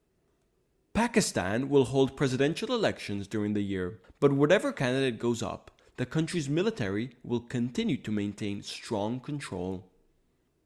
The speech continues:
Let's now move over to Africa, which is the continent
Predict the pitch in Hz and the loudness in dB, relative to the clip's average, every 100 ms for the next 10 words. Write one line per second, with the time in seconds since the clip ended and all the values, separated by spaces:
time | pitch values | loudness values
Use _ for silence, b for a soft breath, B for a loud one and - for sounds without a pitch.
0 | _ _ _ _ _ _ _ _ _ - | _ _ _ _ _ _ _ _ _ 4
1 | 240 254 294 277 208 208 160 123 107 113 | 6 6 6 6 6 6 8 6 6 0
2 | 131 - 175 113 98 - 107 104 107 - | -2 -4 -2 -4 -4 -8 -10 -8 -10 -12
3 | - 127 147 139 147 180 226 233 101 101 | -8 -2 0 2 0 0 0 -2 -6 -6
4 | 117 | -8